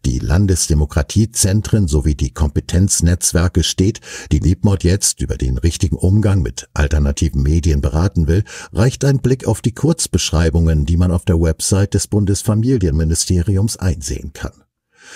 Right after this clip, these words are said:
Zu den insgesamt dreihundertneunundfünfzig über ganz Deutschland verteilten Partnerschaften für Demokratie heißt es:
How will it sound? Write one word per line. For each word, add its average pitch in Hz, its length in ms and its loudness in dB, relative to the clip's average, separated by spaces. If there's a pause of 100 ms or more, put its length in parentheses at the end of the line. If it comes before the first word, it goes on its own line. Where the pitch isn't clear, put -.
(140)
Zu 131 140 2
den 120 180 2
insgesamt 117 520 0
dreihundertneunundfünfzig 120 1400 2
über 71 140 0
ganz - 260 -2
Deutschland 90 460 0
verteilten 85 560 0
Partnerschaften - 800 -2
für 73 200 0
Demokratie 80 680 0
heißt 67 300 -2
es: - 260 -2